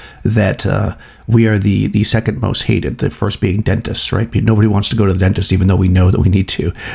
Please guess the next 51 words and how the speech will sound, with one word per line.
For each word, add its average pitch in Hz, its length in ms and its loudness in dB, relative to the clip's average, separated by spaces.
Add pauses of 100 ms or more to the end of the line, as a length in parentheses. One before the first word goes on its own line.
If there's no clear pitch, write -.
(140)
Uh, 92 200 0
you 120 100 2
know, 87 160 0 (180)
people 127 200 2
don't 113 240 0
like 98 220 -2
to - 80 0
have 92 120 0
their 98 100 -2
photo 123 260 0
taken. 95 460 -2 (280)
Usually, 135 360 2
I - 100 0
think - 180 0
that's 233 220 -4
changed 160 360 -2
a 117 60 2
little 107 360 0
bit, - 440 -4 (140)
um, 107 460 0
o-, - 140 -4
over 127 220 -2
the 113 80 2
course 113 260 -2
of 110 120 0
my 104 140 2
career 110 360 2
with 95 180 -2 (160)
more 90 260 2
selfies 92 600 0
and - 280 -4 (240)
people 135 180 2
just 113 160 0
being 104 180 2
photographed 98 460 0
in 110 60 2
more 98 120 0
casual 101 520 0
ways, 104 280 2
which - 140 -2
kind 139 160 0
of 131 80 -4
ties 98 220 -2
into 98 280 2
what - 180 -4
we're - 60 -20
talking 123 340 -2
about - 220 -4
here. - 280 -4 (420)
But 131 160 0
still, 123 400 0